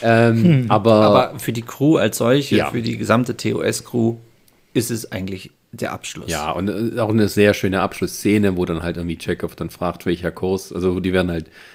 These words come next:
Speaker 1: wir müssen hin zum Abmustern. Spock sagt noch, "Wäre ich ein Mensch, würde ich sagen, fahr zur Hölle." Und,
Speaker 2: <laughs>
Speaker 1: äh, der letzte Eintrag sozusagen, oder der letzte Befehl von Kirk ist dann sozusagen, "Wohin soll man?" Und er sagt dann,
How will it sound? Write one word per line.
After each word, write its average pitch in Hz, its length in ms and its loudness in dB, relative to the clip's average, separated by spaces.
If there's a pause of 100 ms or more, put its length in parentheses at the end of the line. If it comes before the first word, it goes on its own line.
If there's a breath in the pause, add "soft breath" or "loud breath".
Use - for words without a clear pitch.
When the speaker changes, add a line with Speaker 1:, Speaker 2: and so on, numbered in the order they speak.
(280 loud breath)
Speaker 1:
wir 113 60 4
müssen 120 280 0 (120)
hin 135 200 4
zum 120 140 -4
Abmustern. 156 920 4 (440)
Spock - 260 -2
sagt 98 160 0
noch, 101 220 -4
"Wäre 104 320 0
ich 85 100 -6
ein 80 100 -6
Mensch, 113 240 0
würde 95 140 -4
ich 87 60 -6
sagen, 90 340 -8 (100)
fahr - 300 -6
zur 82 180 -4
Hölle." 165 300 0 (800 loud breath)
Und, 104 400 2
Speaker 2:
<laughs> - 0 -
Speaker 1:
äh, 98 160 4
der 104 120 6
letzte 110 720 4
Eintrag 107 460 2
sozusagen, 101 280 -2
oder 95 120 2
der 98 120 -2
letzte - 180 -12
Befehl 104 280 0
von 95 180 -2
Kirk 98 260 0
ist 92 140 -2
dann 90 120 -2
sozusagen, 85 720 -6
"Wohin 98 180 2
soll 95 160 2
man?" 95 120 2
Und 85 80 0
er 82 60 -2
sagt - 300 -6
dann, 80 200 -4